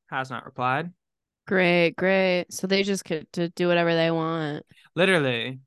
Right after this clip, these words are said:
Speaker 2: But the Rover employees, they have to work? What?
Speaker 1: Yeah, what is going on?
Speaker 2: <laughs>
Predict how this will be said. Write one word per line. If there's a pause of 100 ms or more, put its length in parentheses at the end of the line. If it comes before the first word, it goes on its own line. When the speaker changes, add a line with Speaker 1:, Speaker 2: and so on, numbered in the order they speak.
(160)
Speaker 2:
But
the
Rover
employees,
they
have
to
work?
What?
Speaker 1:
Yeah,
what
is
going
on? (920)
Speaker 2:
<laughs>